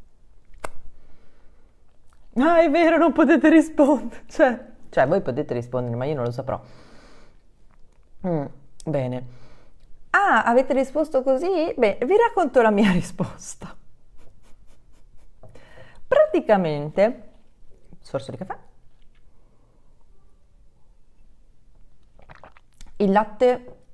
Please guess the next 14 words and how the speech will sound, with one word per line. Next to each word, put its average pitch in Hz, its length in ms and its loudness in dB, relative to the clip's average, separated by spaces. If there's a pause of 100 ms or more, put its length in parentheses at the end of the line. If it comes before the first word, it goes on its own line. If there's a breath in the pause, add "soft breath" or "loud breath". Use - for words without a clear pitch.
(140)
di 170 180 -6
capra, 147 560 -4
come 147 220 -8
quello 147 240 -2
di 143 100 -4
bufala, 127 640 -6
diversamente 160 600 -2
da 147 120 -2
quello 147 200 -2
vaccino, 131 680 -8 (300 loud breath)
è 220 140 -2
un 233 140 4
latte, 190 760 0
eh, 156 260 0